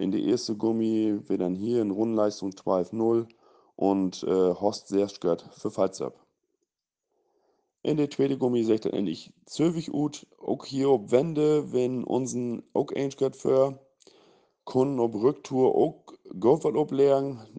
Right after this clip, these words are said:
auch Behauf können hier dann auch nicht mehr mitgehen in die Gummigruppen. Und auch in der Gummi zwei hier in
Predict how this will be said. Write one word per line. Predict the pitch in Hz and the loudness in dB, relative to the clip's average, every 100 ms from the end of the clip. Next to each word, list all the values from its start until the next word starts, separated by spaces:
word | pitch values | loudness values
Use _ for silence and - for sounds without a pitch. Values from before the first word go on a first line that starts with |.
| - | -2
auch | 107 107 | -2 0
Behauf | 123 123 117 123 120 | 0 0 2 2 0
können | 120 110 | -4 -2
hier | 113 | -2
dann | 110 78 | -2 -2
auch | 117 | -4
nicht | - 117 | -6 -6
mehr | 117 | -4
mitgehen | 117 117 107 113 104 | -4 -2 -2 0 -2
in | 107 | -6
die | 104 | -4
Gummigruppen. | 104 104 95 101 87 101 - _ _ _ _ _ _ _ _ _ | -2 -2 0 0 0 -4 -10 _ _ _ _ _ _ _ _ _
Und | 98 104 104 95 - | 2 4 4 2 -2
auch | 95 123 | -2 0
in | 123 | 0
der | 120 117 120 | 0 0 -2
Gummi | 113 113 113 | 0 0 0
zwei | - 110 120 117 | -4 0 0 0
hier | 110 110 107 | 0 0 2
in | 104 98 95 | 0 -2 -2